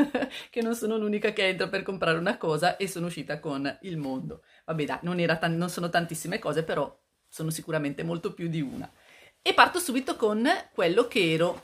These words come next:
entrata a comprare, e cioè, ecco qua, il mio, ops, al contrario, ah no, è giusto, mi sembrava al contrario. Eh, ecco qua il mio infuso all'arancia rossa della Pompadour.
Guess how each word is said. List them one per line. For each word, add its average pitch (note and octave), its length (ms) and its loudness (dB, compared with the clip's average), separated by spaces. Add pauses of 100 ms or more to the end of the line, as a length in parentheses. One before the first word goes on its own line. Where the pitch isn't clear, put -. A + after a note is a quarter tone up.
(240)
entrata D#3 800 -4
a D#3 160 -12
comprare, - 640 -4
e A#3 120 0
cioè, G3+ 400 2 (220)
ecco G#3+ 220 -6
qua, - 380 -6
il G3 200 -6
mio, E3 360 -2
ops, - 360 4
al D#3+ 140 -10
contrario, D3 440 -8
ah A#3 80 -8
no, G3+ 160 -8
è F3+ 120 -10
giusto, E3 300 -10
mi D#3+ 60 -4
sembrava D#3 300 -8
al C#3 80 -10
contrario. - 380 -14 (420)
Eh, F#3 380 4
ecco C4+ 220 4
qua F#3+ 180 6
il A3 120 2
mio F3+ 520 0 (460)
infuso A3+ 680 2 (160)
all'arancia F#3 560 4
rossa E3+ 320 -2
della E3+ 280 2
Pompadour. D#3+ 880 0